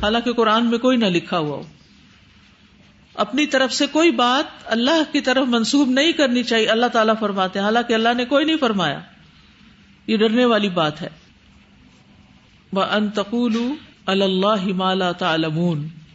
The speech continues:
اللہ نے اس کو حرام قرار دیا ہے، سورۃ الاعراف میں آتا ہے۔ اللہ پہ جھوٹ باندھنے والا سب سے بڑا ظالم ہے۔ وَمَنْ أَظْلَمُ مِمَّنِ افْتَرَى عَلَى اللَّهِ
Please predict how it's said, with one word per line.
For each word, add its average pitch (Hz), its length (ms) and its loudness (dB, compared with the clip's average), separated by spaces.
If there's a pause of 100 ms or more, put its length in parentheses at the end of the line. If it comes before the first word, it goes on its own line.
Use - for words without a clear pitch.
(100)
اللہ 190 260 0
نے 214 120 0
اس 202 160 0
کو 220 80 -2
حرام 214 360 2
قرار 180 280 0
دیا 156 280 -4
ہے، 151 60 -6
سورۃ 196 320 -2
الاعراف 175 480 0
میں 170 80 -4
آتا 143 280 -6
ہے۔ - 60 -14 (840)
اللہ 240 320 2
پہ 262 80 2
جھوٹ 247 260 4
باندھنے 254 360 0
والا 254 300 2
سب - 260 -2
سے - 140 0
بڑا 233 200 2
ظالم 165 400 -2
ہے۔ 151 160 -10 (720)
وَمَنْ 220 380 0
أَظْلَمُ 208 440 2
مِمَّنِ 196 340 2
افْتَرَى 190 360 -2
عَلَى 175 220 2
اللَّهِ 175 380 0